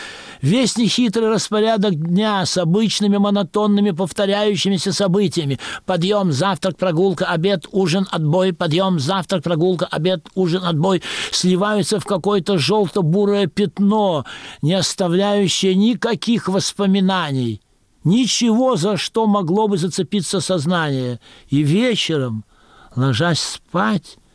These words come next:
человек хоть убей не помнит, что же он весь день делал, что было на завтрак или на обед. Более того, сами дни неразличимы,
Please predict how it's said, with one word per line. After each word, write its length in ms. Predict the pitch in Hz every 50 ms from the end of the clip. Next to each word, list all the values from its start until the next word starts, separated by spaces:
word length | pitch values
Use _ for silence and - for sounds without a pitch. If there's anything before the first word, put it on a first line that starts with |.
| _ _ _ _
человек 560 | - - - 143 143 143 151 156 170 165 -
хоть 320 | - - 151 147 135 -
убей 500 | 139 127 120 120 120 135 190 220 240 240 214
не 140 | 196 202 196
помнит, 540 | 151 _ - 160 160 151 139 135 127 120
что 540 | - - - - _ - - 180 220 247 247
же 120 | 196 208 247
он 200 | 247 240 233 220
весь 260 | 208 233 226 196 180
день 400 | 175 214 226 226 214 202 175 156
делал, 480 | 165 196 196 185 175 156 135 127 117 - - - - - - - -
что 340 | - - - - - 220 220
было 240 | 190 196 214 214 214
на 140 | 214 214 202
завтрак 500 | 139 180 220 220 196 - - 202 156 -
или 140 | 208 202 202
на 160 | 196 196 196
обед. 460 | 190 160 165 196 190 165 - - _ _ _ _ _ _ _ _ _ _ _ _ _ -
Более 340 | 123 170 202 208 208 196 147
того, 320 | - 185 180 175 180 175
сами 600 | - - - - 190 196 196 202 202 196 202 202
дни 480 | 170 147 165 190 196 220 240 247 226 208
неразличимы, 1200 | 196 196 190 185 185 165 120 131 165 175 185 156 - - - 160 180 175 160 143 135 127 123 117